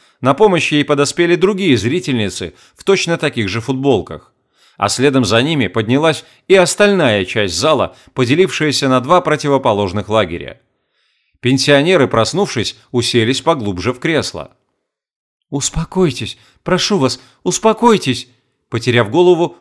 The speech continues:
взмолилась Жюли. "Пой дальше!", велел ей Давид.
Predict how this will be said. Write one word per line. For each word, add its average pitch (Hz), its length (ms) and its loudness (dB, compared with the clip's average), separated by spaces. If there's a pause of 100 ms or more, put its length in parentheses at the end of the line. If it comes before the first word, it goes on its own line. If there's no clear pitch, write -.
взмолилась 127 580 2
Жюли. 110 500 -2 (460)
"Пой 131 220 6
дальше!", 120 600 -2 (400)
велел 120 380 2
ей 113 180 2
Давид. 104 420 -2